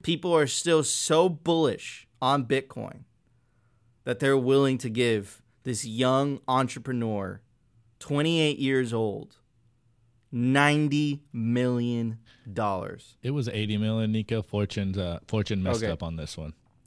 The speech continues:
Speaker 1: Thank you for the correction. And we have to change the title, too.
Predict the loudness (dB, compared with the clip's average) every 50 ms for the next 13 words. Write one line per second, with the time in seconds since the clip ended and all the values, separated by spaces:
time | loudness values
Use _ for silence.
0 | -12 _ -10 -8 -8 -6 -6 -6 -8 -8 -8 -8 -8 -8 -8 -8 -8 -10 -14 -16
1 | -18 -18 _ _ _ _ _ _ _ _ _ _ _ _ _ _ _ _ _ -6
2 | -4 -4 -2 -2 -2 -2 -4 -4 -4 -8 -10 -8 -6 -6 -6 -8 -8 -6 -6 -6
3 | -6 -8 -10 -12 -12 -12 -14